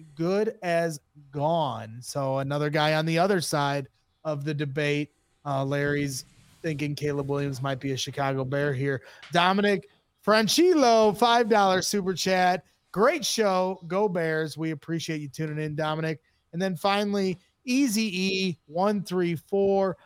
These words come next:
five dollar super chat. "I wanna keep Justin Fields, but what would you do if Atlanta offered the number nine pick for Justin Fields?"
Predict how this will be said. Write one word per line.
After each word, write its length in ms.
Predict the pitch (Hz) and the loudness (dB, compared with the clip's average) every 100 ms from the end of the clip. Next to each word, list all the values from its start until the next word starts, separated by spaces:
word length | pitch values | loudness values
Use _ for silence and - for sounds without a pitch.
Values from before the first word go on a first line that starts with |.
| _ - | _ 0
five 220 | 214 196 | 2 2
dollar 220 | 180 147 | 0 0
super 220 | - 202 | -4 -4
chat. 300 | - 214 202 185 | 0 0 0 0
"I 80 | |
wanna 220 | 247 285 226 | 2 2 0
keep 360 | - 226 226 | -4 -4 -6
Justin 420 | 160 196 196 196 165 | -4 -4 -2 -4 -2
Fields, 440 | 190 190 185 160 _ _ - | 0 0 0 -4 _ _ -6
but 160 | 170 151 | -6 -6
what 440 | 151 190 233 226 | -4 -2 -2 -2
would 200 | 220 170 | -4 -2
you 120 | 190 | -4
do 400 | 156 180 180 185 175 | -4 -2 0 -2 -6
if 160 | 151 | -10
Atlanta 540 | 156 151 156 170 180 180 | -8 -8 -6 -4 -4 -4
offered 400 | 175 175 160 160 | -2 -2 -4 -6
the 80 | 143 | -6
number 460 | 143 156 180 185 165 | -4 -2 -2 -2 -2
nine 400 | 156 160 160 147 - | -2 -2 -2 -6 -6
pick 320 | 165 143 _ _ _ _ | -4 -4 _ _ _ _
for 100 | 156 | -10
Justin 580 | 143 143 151 143 156 143 | -6 -2 -2 -2 -6 -8
Fields?" 640 | 127 - 127 - - - | -8 -10 -10 -10 -18 -20